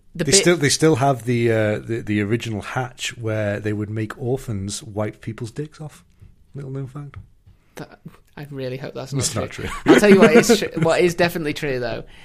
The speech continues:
Speaker 1: is that while the men's toilets are grade one listed,
Speaker 2: Hmm.
Speaker 1: the female toilets, because they are an add-on from later, are apparently just terrible.
Speaker 2: Hmm.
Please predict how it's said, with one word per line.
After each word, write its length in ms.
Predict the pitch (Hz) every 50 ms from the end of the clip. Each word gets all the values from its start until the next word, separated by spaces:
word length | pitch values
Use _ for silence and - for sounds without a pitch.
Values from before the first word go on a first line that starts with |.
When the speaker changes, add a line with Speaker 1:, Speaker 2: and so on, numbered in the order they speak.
| - - - - - -
Speaker 1:
is 160 | - 156 -
that 120 | - 151 -
while 260 | 151 143 143 143 139
the 200 | 135 135 - 143
men's 420 | 135 139 135 139 147 160 165 -
toilets 440 | - - 156 147 135 135 123 - -
are 120 | 131 127 139
grade 400 | - - 151 139 135 139 139 147
one 240 | 143 131 135 135
listed, 460 | 135 135 131 - - - 139 127 123 -
Speaker 2:
Hmm. 220 | - 131 117 107 101 - - - - - _ _ _ _ _ -
Speaker 1:
the 160 | 160 147 147
female 720 | 143 - - - - - - 160 165 170 165 151 143 139 143
toilets, 420 | 143 - 156 147 143 139 127 104
because 320 | - - - - 160 147 147
they 180 | 156 143 143
are 140 | 143 139 139
an 140 | 139 135 - -
add-on 600 | 151 143 139 135 147 139 135 135 131 131 131 - _ _
from 220 | - - 139 135 135
later, 600 | 135 135 135 143 143 - - 143 127 123 123 - - - - _ _ _ _ _ _ -
are 240 | 135 131 139 135 -
apparently 600 | - 113 98 - - 139 139 135 123 117 139 139 135
just 520 | 139 - - 139 127 - - - - -
terrible. 600 | - - 139 131 131 139 143 151 147 147 147 - _ - _ _ _ - _ _ _ -
Speaker 2:
Hmm. 300 | 143 151 147 143 139